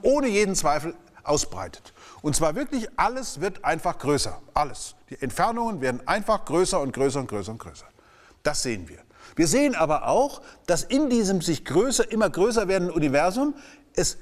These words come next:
Gebiete gibt, die sich zusammenziehen. Deswegen ist das alte Bild eines Ballons, auf dem dann gelbe Punkte sind und den bläst man auf und dann würde man sehen, wie also die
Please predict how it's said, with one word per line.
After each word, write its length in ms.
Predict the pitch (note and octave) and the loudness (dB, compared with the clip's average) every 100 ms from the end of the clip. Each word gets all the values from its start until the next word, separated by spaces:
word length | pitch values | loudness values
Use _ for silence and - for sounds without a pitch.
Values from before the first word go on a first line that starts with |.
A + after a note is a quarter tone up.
| - | -8
Gebiete 500 | - E3 F3+ G#3+ C4 | -2 -2 -2 -2 -2
gibt, 240 | G#3 B3 - | 0 0 0
die 60 | |
sich 200 | F#3+ F#3+ | 0 0
zusammenziehen. 800 | - B3 D4+ E4+ D#4 - B2 F2 - _ _ _ _ _ _ - - - - _ | 0 2 2 0 -2 -2 -4 -8 -14 _ _ _ _ _ _ -20 -20 -20 -20 _
Deswegen 380 | - F#3 F3 G#3 | 0 2 2 0
ist 240 | G3 F3+ D#3+ | 0 -2 -2
das 220 | C3 - | -2 0
alte 320 | E3 G3+ C#3+ | 0 0 -2
Bild 480 | G#2 C4 F3+ - - - _ _ _ _ _ _ _ _ _ - | 0 2 2 -2 -8 -10 _ _ _ _ _ _ _ _ _ -4
eines 240 | C3+ D3 - | -2 0 0
Ballons, 760 | A#2+ B2+ B2 F#3 A#3 F3+ - | 0 0 2 4 4 2 0
auf 240 | - B2+ | -2 -2
dem 260 | - D3 D#3+ | 0 0 2
dann 260 | C3+ C3 G#2 - - _ - | 0 0 -6 -14 -20 _ -2
gelbe 380 | C3 D#3 D#3 D3 | 2 2 2 -2
Punkte 440 | - B3+ D4+ F#3 | 0 0 2 0
sind 280 | B2 C3 B2+ | 2 0 0
und 60 | |
den 160 | B2+ B2 | -2 -2
bläst 400 | B2 D#3 F#3 - | 2 2 2 -2
man 160 | C3 A#2 | -2 0
auf 420 | C#3 A3+ A#3+ - | 2 4 2 0
und 100 | C#3 | -4
dann 180 | C3+ B2+ | -2 0
würde 180 | D#3 | 0
man 180 | D3 C3+ | 2 2
sehen, 440 | A2+ D3 A3 A3 D3+ | 2 4 4 2 2
wie 120 | D3 | 2
also 220 | C3 C3+ | 0 -2
die 220 | B2 A#2+ | -2 -2